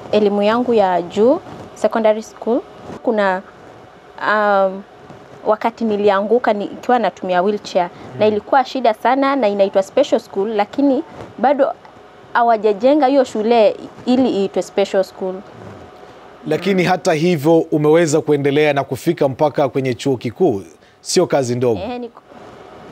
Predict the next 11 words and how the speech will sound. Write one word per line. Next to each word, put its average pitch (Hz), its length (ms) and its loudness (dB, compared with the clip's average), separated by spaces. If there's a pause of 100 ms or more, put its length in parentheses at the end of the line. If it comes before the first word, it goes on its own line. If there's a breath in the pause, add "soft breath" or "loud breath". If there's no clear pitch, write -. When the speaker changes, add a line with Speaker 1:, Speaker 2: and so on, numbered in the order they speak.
(320)
Speaker 1:
eh, 202 440 2
niko 208 260 -2
chuo 196 320 0
kikuu 254 400 0
saa 180 240 0
hii, 247 340 -2
U-, - 600 -8
United 220 460 2
States 214 340 -4
International 208 500 -2
University. 214 600 -2